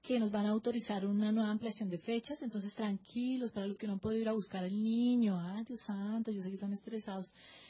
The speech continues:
Miren, esos acercamientos a lo que es en sí el rol del docente, que de hecho ustedes lo único que están haciendo hasta el momento es observar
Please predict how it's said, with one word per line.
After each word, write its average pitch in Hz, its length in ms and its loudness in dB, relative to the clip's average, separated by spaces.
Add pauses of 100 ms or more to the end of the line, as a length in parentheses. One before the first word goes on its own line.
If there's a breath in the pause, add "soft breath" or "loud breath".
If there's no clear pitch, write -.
(100)
Miren, 233 460 4 (480)
esos 269 280 2
acercamientos 196 1000 -2 (380 soft breath)
a 208 140 0
lo 208 180 4
que 190 220 0
es 185 160 -4
en 247 160 0
sí 269 420 4
el 214 160 2
rol 185 180 2
del 190 140 -2
docente, 208 500 0
que 226 140 0
de 214 100 4
hecho 208 140 -2
ustedes 277 240 0
lo 269 80 0
único 233 180 0
que 233 60 -4
están 226 160 -2
haciendo 208 200 0
hasta 214 100 -4
el 220 80 0
momento 190 280 0
es 175 100 -4
observar 208 640 -4